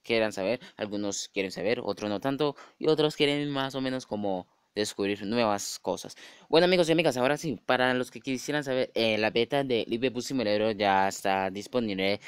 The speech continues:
totalmente gratis en la Play Store. Así que pueden venir a la Play Store y descargar esta beta de Live Bus Simulator si usted quiere, quería probar el bus, ¿no?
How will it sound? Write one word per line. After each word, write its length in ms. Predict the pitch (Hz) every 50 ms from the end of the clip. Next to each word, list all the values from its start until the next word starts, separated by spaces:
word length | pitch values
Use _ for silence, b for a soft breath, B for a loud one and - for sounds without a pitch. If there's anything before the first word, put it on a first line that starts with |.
| B B B B
totalmente 480 | - 110 110 120 117 120 123 117 147 143
gratis 360 | 135 143 143 135 143 135 123
en 120 | 127 113
la 300 | 110 107 110 110 113 113 - _ _ _ _ _ _ _ _ _ _ _ _ _ _ -
Play 460 | - 104 101 101 98 98 98 85 - _
Store. 500 | - 101 113 - - - 101 92 92 - _ _ _ _ b b b b b b b b b
Así 240 | - 113 107 117 -
que 240 | - 120 120 120
pueden 340 | 117 - 120 117 110 113 113 98
venir 340 | 98 92 98 107 120 123
a 100 | 120 117
la 160 | 107 107 107 -
Play 220 | 120 127 127 127
Store 380 | 120 113 - 123 120 120 117 104
y 220 | - 101 98 98
descargar 720 | 95 95 90 - - 95 95 90 95 95 92 95 - - - -
esta 340 | 87 95 - - - 95
beta 380 | 95 98 104 101 - - 107 101
de 200 | 95 104 104 110
Live 240 | 110 110 95 101 101
Bus 180 | 98 110 107
Simulator 500 | - 127 127 127 135 139 131 123 127 131 - B B B B B
si 180 | B - 120 117
usted 420 | - - - 110 110 110 110 -
quiere, 460 | - - 120 117 117 113 110 107 104 - _ _ _ _ _
quería 340 | - 101 90 92 98 104 107 -
probar 460 | - 117 98 92 92 92 90 90 - -
el 300 | - 95 92 90 90 90 _ _ _ _ -
bus, 320 | 107 123 135 120 - - -
¿no? 180 | 110 131 135